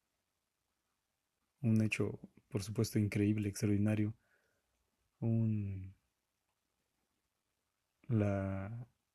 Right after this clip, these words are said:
mente, el ser, un ser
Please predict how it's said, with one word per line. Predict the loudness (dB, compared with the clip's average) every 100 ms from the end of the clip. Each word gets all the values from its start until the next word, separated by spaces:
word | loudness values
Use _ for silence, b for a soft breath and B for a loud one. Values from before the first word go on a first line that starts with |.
| _ _ _
mente, | 2 6 6 4 2 -2 -2 -6 -10 _ _ _ _ _ _ _ _ _
el | 0 2
ser, | 2 4 4 2 -4 -16 _
un | 0 0
ser | 2 0 0 -6